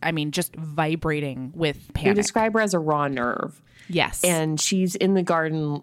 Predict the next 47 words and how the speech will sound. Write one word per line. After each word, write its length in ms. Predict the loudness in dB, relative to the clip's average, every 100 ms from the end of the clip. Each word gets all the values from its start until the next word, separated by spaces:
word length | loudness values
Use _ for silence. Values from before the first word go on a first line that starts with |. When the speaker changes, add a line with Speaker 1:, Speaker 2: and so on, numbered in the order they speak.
| -4
Speaker 2:
like, 280 | -2 0 -2
trying 300 | -2 2 4
to 80 | 2
do 220 | 2 0 0
herb 300 | 2 2 0
stuff, 400 | 0 0 0 -2
and 120 | -4
she's, 260 | -2 -2 0
like, 360 | 0 0 -6 -6
cooking 380 | -2 0 2 2
all 120 | 0
the 100 | 0
herbs 320 | 0 0 -2
with 120 | -4
her 100 | -4
hands. 540 | -4 -4 -4 -4 -6 -2
Like, 180 | 0 -2
it's 120 | 0
very 220 | 0 0
fragrant, 720 | -2 -2 -2 0 -2 -2 -2
like, 220 | -4 -2
mint 540 | -2 0 0 0 -2 -4
and, 380 | -2 -4 -8 -12 -10
you 120 | -6
know, 120 | -4
whatever, 640 | -2 -2 -2 -2 -2 -4 -4
all 180 | -4 -2
these 220 | -2 -4
different 300 | -4 -2 -2
herbs. 360 | 0 -2 -4 -8 -6
So 640 | 0 2 2 2 0 -2 -6
Sydney 360 | -2 0 2 0
calls 380 | 0 0 0 -2
Tyler. 600 | -2 0 0 0 -2 -4
She's 260 | -4 -4 -2
like, 220 | -2 -2
"Tyler, 300 | -4 -2 -2
you 180 | 0 0
need 140 | 0
to 80 | 0
go 160 | -2 0
back 300 | 0 0 -2
into 200 | -4 -4
the 80 |
garden 440 | -2 -2 -2 -4 -6
'cause 180 | -4 -6
she, 380 | -6 -6 -8